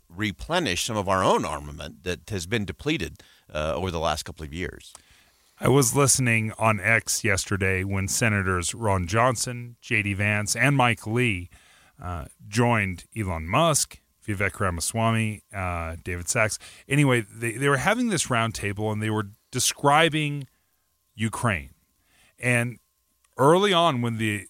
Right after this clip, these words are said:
Speaker 2: Ukrainian war s-, began, we were following it so closely.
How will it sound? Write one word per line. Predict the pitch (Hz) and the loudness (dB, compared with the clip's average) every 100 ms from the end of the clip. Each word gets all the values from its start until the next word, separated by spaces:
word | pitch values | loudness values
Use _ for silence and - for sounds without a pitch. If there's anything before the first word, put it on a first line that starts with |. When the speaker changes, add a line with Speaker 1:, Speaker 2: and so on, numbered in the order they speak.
| _ | _
Speaker 2:
Ukrainian | 113 107 127 127 120 113 107 | -16 -6 0 0 2 0 2
war | 107 104 | 2 2
s-, | - - - - | 0 -4 -6 -12
began, | 104 98 113 110 92 104 - _ _ _ | -8 -2 0 0 -2 -6 -14 _ _ _
we | 131 185 | 2 6
were | 165 | 4
following | - 139 131 127 123 | 4 2 4 2 -2
it | - | -4
so | - - 135 | -6 -2 -2
closely. | - 127 110 - 76 82 | -2 -2 -2 -4 -8 -14